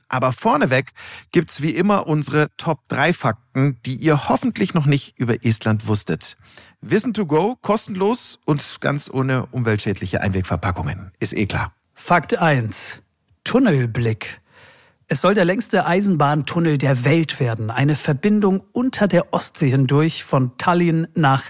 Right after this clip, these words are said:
Speaker 2: Helsinki. Ungefähr hundert Kilometer lang. Das klingt irre, aber tatsächlich hat eine Studie der Europäischen Union bereits bestätigt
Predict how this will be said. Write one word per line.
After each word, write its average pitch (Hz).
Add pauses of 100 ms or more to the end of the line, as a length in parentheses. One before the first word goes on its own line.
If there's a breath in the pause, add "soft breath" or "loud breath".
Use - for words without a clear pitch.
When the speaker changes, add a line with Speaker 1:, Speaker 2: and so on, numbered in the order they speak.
Speaker 2:
Helsinki. 131 (440 loud breath)
Ungefähr 202
hundert 202
Kilometer 196
lang. 185
Das 170
klingt 233 (220)
irre, 254
aber 220
tatsächlich 170
hat 180
eine 165
Studie 170 (480 loud breath)
der 147
Europäischen 156
Union 143
bereits 135
bestätigt 151